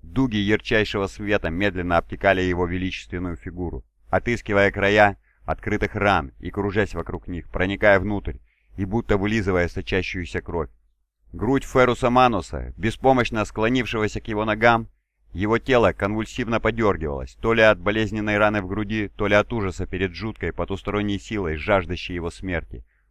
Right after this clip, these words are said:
«Он должен умереть, иначе он убьёт тебя!» Фулгрим посмотрел в серебряные озёра глаз поверженного брата и увидел в них истинное отражение.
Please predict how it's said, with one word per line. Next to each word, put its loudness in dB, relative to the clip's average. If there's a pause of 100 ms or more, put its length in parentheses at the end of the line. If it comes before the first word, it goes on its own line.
(120)
«Он 8
должен 8
умереть, 4
иначе 4
он 2
убьёт 4
тебя!» -2 (720)
Фулгрим 0
посмотрел 0
в -16
серебряные -2
озёра 0
глаз 4
поверженного 2
брата 4
и -4
увидел 0
в -6
них -4 (160)
истинное 0
отражение. 0